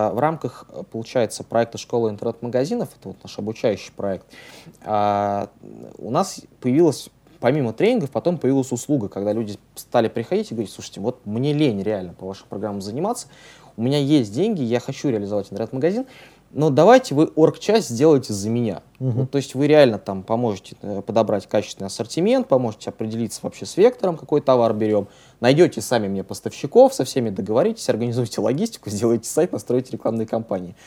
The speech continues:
Speaker 1: Такой некий комплексный продукт.
Speaker 2: Под ключ.
Speaker 1: Под ключ, да. Мы так его и назвали тогда,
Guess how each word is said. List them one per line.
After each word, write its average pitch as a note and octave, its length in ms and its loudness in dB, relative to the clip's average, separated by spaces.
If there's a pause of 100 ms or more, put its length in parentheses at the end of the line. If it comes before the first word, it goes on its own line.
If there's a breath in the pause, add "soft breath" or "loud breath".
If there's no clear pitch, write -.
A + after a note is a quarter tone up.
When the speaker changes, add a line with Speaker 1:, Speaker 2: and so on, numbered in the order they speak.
(140 loud breath)
Speaker 1:
Такой C#3 160 2
некий C#3 160 0
комплексный A#2 500 -2
продукт. A2 400 -2
Speaker 2:
Под C3+ 180 -2
ключ. A#2 360 -4 (100)
Speaker 1:
Под B2+ 180 2
ключ, - 400 -4
да. G2+ 160 4
Мы B2+ 140 -2
так D#3+ 200 -2
его C3+ 120 4
и - 20 2
назвали C3 400 0
тогда, D#3+ 500 2